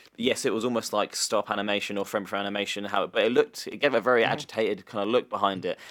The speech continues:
Speaker 1: and that scared me. But also, it's a
Speaker 2: <laughs>
Speaker 1: skeleton, which are scary to kids, but it's metal and it's chasing after you, and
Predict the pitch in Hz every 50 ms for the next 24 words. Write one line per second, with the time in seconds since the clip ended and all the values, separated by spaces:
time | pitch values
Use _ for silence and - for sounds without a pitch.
0 | - - - 107 127 147 185 208 - - - - - 113 104 95 87 90 82 82
1 | 82 - - - _ - - 123 - 160 170 151 - 156 139 135 135 - - -
2 | - - 139 - - - - 170 170 160 143 - - 110 127 143 131 110 95 -
3 | 123 113 113 - - - - - 113 107 107 104 98 - - - - 113 95 90
4 | 90 92 - - - - - - - - - 120 - 127 123 135 143 139 - -
5 | 117 110 - 104 101 - - - 135 131 - - 113 113 117 120 120 - - 107
6 | 101 95 95 92 92 90 98 - _ - 107 110 107 107 104 101 101 101 98 95
7 | 95